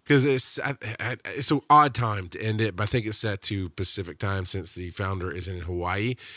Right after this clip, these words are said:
which kinda makes sense. But anyway, you have through June twelfth to keep voting once a day, every day. Vote for all the shows you like. I've been voting for some, like What a Relief Podcast.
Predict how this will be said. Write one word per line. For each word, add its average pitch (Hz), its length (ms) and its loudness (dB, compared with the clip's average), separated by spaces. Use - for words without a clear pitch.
which 98 240 0
kinda 101 180 0
makes 90 220 -6
sense. 107 320 -4
But 165 200 6
anyway, 160 320 8
you 127 120 6
have 123 160 4
through 123 140 4
June 131 240 4
twelfth 143 320 4
to 127 80 0
keep 120 180 -2
voting 113 540 6
once 180 360 6
a 156 280 4
day, 123 520 4
every 131 300 2
day. 104 220 0
Vote 113 240 2
for - 200 -6
all 127 300 4
the 113 140 -2
shows 110 360 2
you 95 120 0
like. 131 420 2
I've 107 220 0
been 104 180 0
voting 104 300 0
for 98 160 -2
some, 101 260 0
like 98 160 -2
What 98 120 -2
a 90 40 -4
Relief 85 300 -6
Podcast. 110 840 2